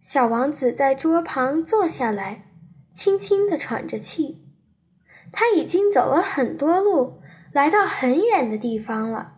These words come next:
Where do you come from? The old gentleman said to him.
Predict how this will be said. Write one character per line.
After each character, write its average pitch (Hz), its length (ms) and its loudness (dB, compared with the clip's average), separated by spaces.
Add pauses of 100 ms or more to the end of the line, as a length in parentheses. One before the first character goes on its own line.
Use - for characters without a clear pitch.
(3750)
Where 233 400 2
do 233 80 2
you 359 240 2
come 466 400 2
from? 196 560 -2 (1120)
The 277 100 -2
old 262 380 2
gentleman 254 680 0
said 220 420 -4
to 247 60 -8
him. 320 400 -2